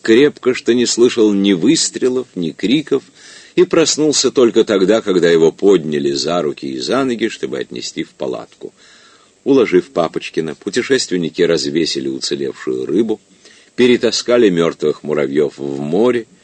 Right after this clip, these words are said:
И только после этой неприятной работы Каштанов, доедая оставшуюся уху,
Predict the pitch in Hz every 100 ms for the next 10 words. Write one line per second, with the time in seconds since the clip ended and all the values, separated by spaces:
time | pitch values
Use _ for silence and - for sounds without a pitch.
0 | _ _ _ 87 101 90 85 82 78 80
1 | 78 73 71 - 71 69 69 67 65 64
2 | 90 117 - - 71 - 92 110 78 -
3 | _ _ _ - 73 87 80 87 85 73
4 | 67 - 76 73 - 65 64 - 65 62
5 | - 123 135